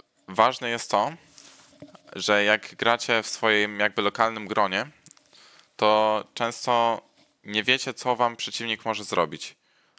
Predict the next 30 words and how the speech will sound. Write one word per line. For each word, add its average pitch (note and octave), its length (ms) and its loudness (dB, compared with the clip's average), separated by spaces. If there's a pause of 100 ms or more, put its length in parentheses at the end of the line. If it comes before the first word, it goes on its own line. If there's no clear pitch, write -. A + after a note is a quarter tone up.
(120)
Dlatego, B2+ 400 0
bo A#2+ 160 2
graliście A2+ 420 -2
na G#2 60 0
jakiegoś G2+ 320 -4
Bambika, G#2 640 -2 (360)
co - 140 -8
nie G2+ 100 -2
zrobił G2+ 280 0
nigdy F#2+ 240 -10
topki G2+ 300 -2
na G2+ 140 -4
kapie G#2 440 -2 (640)
i G2+ 480 0
on C3+ 160 2
grał A#2 400 2 (220)
Chimpao. E2+ 520 0 (140)
I G#2 60 -8
mówicie, G#2 360 -4
„A C3 200 4
nie, A#2 200 -4
Chimpao G#2 360 0
to G2 100 -2
free, B2+ 200 -4
zawsze G#2+ 320 -2
wygrywa G#2 340 -2
na F#2 100 -6
Chimpao”. E2 440 -6 (920)
A G2+ 120 4
później C3+ 560 -2